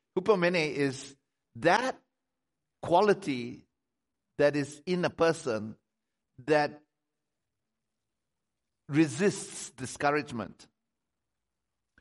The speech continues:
It's not just suffering long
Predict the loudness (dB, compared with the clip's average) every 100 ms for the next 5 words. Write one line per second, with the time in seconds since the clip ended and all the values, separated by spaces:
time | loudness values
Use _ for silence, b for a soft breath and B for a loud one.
0 | _ _ _ -2 -2 0 4 6 6 6
1 | 4 2 -14 -20 _ -16 -2 0 0 -2
2 | 0 4 6 6 4 -2